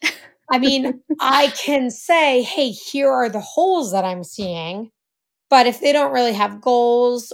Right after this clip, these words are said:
Speaker 1: or ideas about where they wanna go, it's really hard for me to give recommendations and advice to help them get to where they wanna be.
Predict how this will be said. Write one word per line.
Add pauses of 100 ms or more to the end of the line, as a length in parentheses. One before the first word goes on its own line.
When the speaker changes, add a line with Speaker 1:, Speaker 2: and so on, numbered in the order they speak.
Speaker 1:
or (680)
ideas
about
where
they
wanna
go,
it's
really
hard
for
me (500)
to (320)
give
recommendations
and
advice
to
help
them
get
to
where
they
wanna
be.